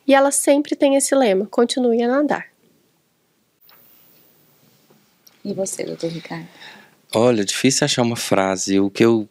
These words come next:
Speaker 3: gostaria, assim, de trazer, já que a gente tá aqui falando de luto e eu, mais uma vez, no papel de médico paliativista, né? Se você já viveu um luto, se você está vivendo,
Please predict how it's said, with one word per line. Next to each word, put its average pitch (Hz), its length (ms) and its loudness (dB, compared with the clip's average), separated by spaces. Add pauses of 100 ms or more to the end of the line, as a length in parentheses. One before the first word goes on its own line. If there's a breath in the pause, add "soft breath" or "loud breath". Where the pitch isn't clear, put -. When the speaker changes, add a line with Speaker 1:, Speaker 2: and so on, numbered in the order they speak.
(140)
Speaker 3:
gostaria, 95 680 0
assim, 92 280 0
de 85 120 -4
trazer, 87 600 0 (560)
já 104 140 0
que - 100 -6
a - 20 -2
gente 101 100 -6
tá 95 60 0
aqui 92 180 -6
falando 92 300 -4
de 90 60 -4
luto 92 420 0
e 87 80 2
eu, 90 180 0 (160)
mais 92 260 -4
uma 90 140 -2
vez, 92 200 0
no 92 60 -6
papel 90 320 -4
de 85 100 -6
médico 90 360 -4
paliativista, 87 920 -4 (840 loud breath)
né? 92 360 -4
Se - 140 0
você 123 280 0
já 120 140 0
viveu 104 360 -2
um 101 80 -2
luto, 95 640 0
se - 220 -2
você 92 440 -2
está 92 260 -2
vivendo, 90 1000 -4